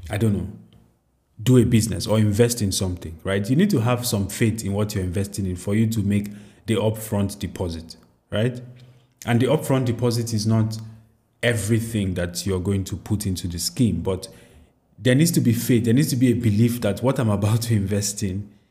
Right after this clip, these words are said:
it's going to work so that I can make that initial investment. So anybody who comes to God needs, needs to believe,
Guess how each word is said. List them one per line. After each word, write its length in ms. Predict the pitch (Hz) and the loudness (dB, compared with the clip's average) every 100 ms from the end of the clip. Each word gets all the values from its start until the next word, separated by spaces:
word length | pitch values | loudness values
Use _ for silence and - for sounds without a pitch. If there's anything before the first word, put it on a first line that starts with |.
| _ _ _ _ | _ _ _ _
it's 220 | 127 110 87 | -4 -4 0
going 260 | 147 135 | 0 2
to 100 | 117 | 0
work 480 | 95 92 95 - - | 0 0 -2 -6 -14
so 160 | - 113 | -4 0
that 140 | 104 | 2
I 100 | 101 | 0
can 200 | 101 104 | 0 0
make 240 | 107 113 110 | 2 0 -2
that 220 | 95 - | -4 -4
initial 400 | 87 90 - 87 | -6 -6 -6 -6
investment. 500 | 82 82 82 - - - - _ _ _ _ _ _ _ _ | -6 -8 -10 -10 -12 -14 -20 _ _ _ _ _ _ _ _
So 120 | - 110 | -2 2
anybody 320 | 131 123 120 | 4 4 2
who 120 | 113 | 0
comes 300 | 117 107 104 | 0 -2 4
to 100 | - | 6
God 260 | 98 101 104 | 6 2 0
needs, 460 | 104 101 - - | 2 2 0 0
needs 200 | 110 110 | 2 0
to 100 | - | -4
believe, 600 | 85 87 85 87 85 - | -4 -4 -4 -4 -6 -14